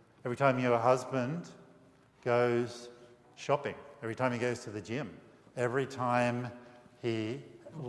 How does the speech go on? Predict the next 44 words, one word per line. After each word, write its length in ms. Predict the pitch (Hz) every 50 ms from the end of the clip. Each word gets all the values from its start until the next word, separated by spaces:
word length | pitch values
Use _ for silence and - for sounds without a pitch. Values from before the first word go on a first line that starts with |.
| 139 165 196 165 190 240 220 180
you 100 | 143 110
know, 80 | 107 110
has 180 | 104 127 120
to 120 | - - 117
leave 300 | 110 123 120 110 - -
town 260 | 120 120 143 165 147
for 40 | -
something, 300 | - 117 98 101 107 101 - - - - -
and 100 | - 117
you 100 | 127 131
feel 300 | - - 151 160 180 170
that 540 | 131 135 120 120 131 135 - - - - -
doubt, 440 | - 120 135 147 135 110 - - - - - - - - - - - - -
but 140 | 139 139 135
you 140 | 120 123
feel 320 | - - - 139 151 127 135
that 120 | 135 117
he's 160 | 110 120 113
going 220 | 101 120 113 113 107
to 80 | 117
betray 340 | 101 110 113 - - 127 120
you 200 | 113 110 104 101
again, 440 | 98 85 104 117 139 147 120 117 123 120 - - - - - - _ _ _ -
and 240 | 135 131 165 170 147
he 220 | 110 139 151 139
might, 500 | 120 117 120 139 139 104 110 156 165 - - - - - - - _ _ _ _ _ _ _ _ _ _ _ _ _ _ _ _ _
you 120 | - 131 127
have 180 | 120 131 127 -
to 80 | 123
not 360 | 107 104 113 120 135 147 -
take 240 | - - 123 113 -
that 120 | - 117 107
out 200 | 113 113 113 110
on 120 | 113 110
him. 280 | 90 - 143 147 101 92 - - - -
You've 120 | - 123 -
got 120 | - 120
to 100 | 117 117
not 300 | 113 113 123 127 123 123
hold 340 | - - - 139 135 131 123
it 80 | 123 107
over 260 | 113 113 117 104 117
his 220 | - 117 117 -
head. 300 | - 117 135 165 139 -